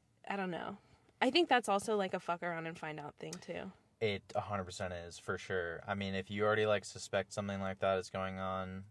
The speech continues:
Speaker 2: one, you're either, like,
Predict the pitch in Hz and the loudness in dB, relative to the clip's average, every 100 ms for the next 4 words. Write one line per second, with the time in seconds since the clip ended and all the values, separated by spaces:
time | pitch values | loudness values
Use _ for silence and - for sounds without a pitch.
0 | _ - 104 107 113 123 131 131 127 - | _ -12 -4 2 4 4 4 0 -2 -6
1 | _ _ _ _ _ _ _ _ _ _ | _ _ _ _ _ _ _ _ _ _
2 | 104 101 98 95 82 _ 104 98 95 92 | -6 -2 0 -2 -4 _ -8 -6 -2 2
3 | 90 87 | 2 0